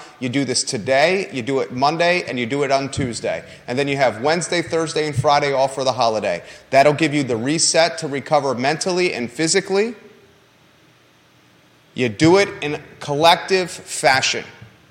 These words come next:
You did it collectively, strategize, organize today. You do it on Monday and Tuesday. And then the community will truly understand what's going on.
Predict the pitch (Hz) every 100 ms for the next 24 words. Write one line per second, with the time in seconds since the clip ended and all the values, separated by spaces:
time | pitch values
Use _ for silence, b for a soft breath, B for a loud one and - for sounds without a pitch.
0 | _ _ _ _ _ _ - 120 110 160
1 | 185 - 165 165 170 196 175 185 202 -
2 | - 160 180 185 190 180 180 - 156 175
3 | 190 180 180 180 - - 151 147 170 254
4 | 262 - - _ _ _ b b - 123
5 | 151 180 190 175 165 165 165 160 156 135
6 | 107 90 73 - - _ _ _ _ _
7 | _ 131 151 156 143 147 156 170 170 165
8 | 139 - 165 165 165 151 143 - 143 131
9 | - 131 123 104 76